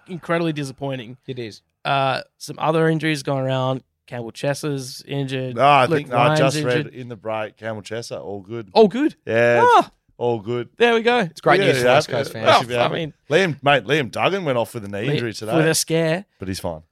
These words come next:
Speaker 1: They
Speaker 3: Shit.
Speaker 1: love reporting on those. He's on the
Speaker 3: Pretty fine.
Speaker 1: floor. He's being helped off by trainers.
Speaker 2: Yeah, that happens sometimes.
Speaker 1: Uh,
Speaker 3: Um,
Speaker 1: avoid
Speaker 3: we're, we're
Speaker 1: injury.
Speaker 3: hoping to bring you the truth to some of these, uh, injury little stories. Nothing, like, exclusive this year, but I think we should
Speaker 1: Yeah.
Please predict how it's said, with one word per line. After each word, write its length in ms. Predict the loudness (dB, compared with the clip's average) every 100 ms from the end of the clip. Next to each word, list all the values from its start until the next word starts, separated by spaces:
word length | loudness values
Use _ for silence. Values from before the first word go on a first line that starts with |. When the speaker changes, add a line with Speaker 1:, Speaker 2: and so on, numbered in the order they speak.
| _ _ 4
Speaker 1:
They 160 | 4
Speaker 3:
Shit. 80 | 6
Speaker 1:
love 240 | 4 4
reporting 460 | 2 0 2 2 2
on 100 | 0
those. 260 | -2 -4 -4
He's 160 | -4 -2
on 100 | -2
the 80 |
Speaker 3:
Pretty 60 | -4
fine. 60 | -4
Speaker 1:
floor. 180 | -2 -4
He's 80 |
being 200 | -6 -8
helped 240 | -8 -12 -14
off 140 | -12
by 140 | -10 -10
trainers. 720 | -8 -10 -10 -12 -12 -14 -18 _ _ _
Speaker 2:
Yeah, 80 | -20
that 80 | -20
happens 240 | -20 -20
sometimes. 540 | -20 -18 -16 -16 -18 _ _ _
Speaker 1:
Uh, 220 | -4 -4 -4
Speaker 3:
Um, 120 | -4
Speaker 1:
avoid 220 | 0 2
Speaker 3:
we're, 60 | 4
we're 60 | 4
Speaker 1:
injury. 120 | 4
Speaker 3:
hoping 140 | 2
to 60 | -4
bring 260 | -6 -8 -8
you 140 | -10
the 160 | -10 -12
truth 500 | -12 -10 -12 -14 -20
to 180 | -16 -12
some 240 | -12 -12
of 60 | -12
these, 280 | -12 -12 -12
uh, 140 | -12
injury 460 | -12 -14 -14 -14 -14
little 180 | -16 -16
stories. 280 | -10 -6 0
Nothing, 260 | 0 2
like, 180 | 0 -2
exclusive 680 | -8 -10 -10 -12 -10 -14 -16
this 200 | -16 -14
year, 200 | -12 -4
but 200 | -4 -4
I 60 |
think 160 | -8 -10
we 80 | -8
should 120 | -4
Speaker 1:
Yeah. 180 | -4